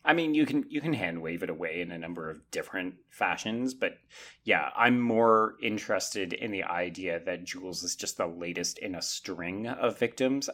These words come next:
as opposed to the logistics of how frequently Jackie is visiting this cottage.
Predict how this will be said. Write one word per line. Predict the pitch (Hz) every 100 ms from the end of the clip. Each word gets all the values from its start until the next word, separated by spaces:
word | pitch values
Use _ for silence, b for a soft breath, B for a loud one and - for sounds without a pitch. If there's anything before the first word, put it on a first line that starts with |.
| -
as | 107
opposed | 95 101 92 -
to |
the | 95 90 87
logistics | 87 78 90 - 80 -
of | - 95
how | - 95
frequently | - - 92 92 85 87 80 78 76 - _ _ _ -
Jackie | - 82 - 76
is | 76
visiting | 90 80 73 73
this | 67 -
cottage. | - - - - -